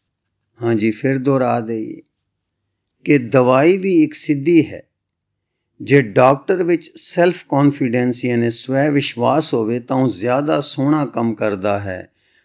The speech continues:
ਹੰਕਾਰ ਹੋ ਜਾਵੇ ਤਾਂ ਡਿੱਗ ਪੈਂਦਾ ਹੈ। ਨਾਮੀ ਪੁਰਖ ਦੀ ਅਰਦਾਸ ਵਿੱਚ ਸ਼ਕਤੀ ਆ ਜਾਂਦੀ ਹੈ।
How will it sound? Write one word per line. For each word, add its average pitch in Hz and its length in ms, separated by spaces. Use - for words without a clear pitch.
ਹੰਕਾਰ 127 460
ਹੋ 170 120
ਜਾਵੇ 151 360
ਤਾਂ 123 180
ਡਿੱਗ 110 300
ਪੈਂਦਾ 131 460
ਹੈ। 120 220
ਨਾਮੀ 147 560
ਪੁਰਖ 165 360
ਦੀ 139 220
ਅਰਦਾਸ 123 480
ਵਿੱਚ 143 140
ਸ਼ਕਤੀ - 480
ਆ 131 160
ਜਾਂਦੀ 113 520
ਹੈ। 98 400